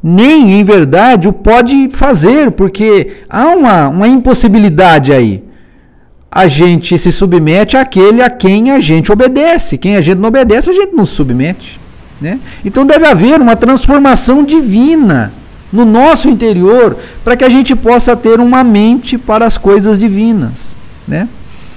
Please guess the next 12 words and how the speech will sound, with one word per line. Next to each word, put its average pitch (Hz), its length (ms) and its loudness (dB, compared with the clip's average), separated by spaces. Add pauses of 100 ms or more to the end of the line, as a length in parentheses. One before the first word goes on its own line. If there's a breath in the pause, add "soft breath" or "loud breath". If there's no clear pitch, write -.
(140 loud breath)
Então, 180 160 -4
se - 160 -2
um 190 140 2
homem 180 260 2
não, 156 560 0 (520 loud breath)
é, 127 400 -2 (100)
convertido 180 880 0
tivesse 180 460 -2
lugar 170 480 0
na 139 60 0
atmosfera 156 580 0
celestial, 156 800 -2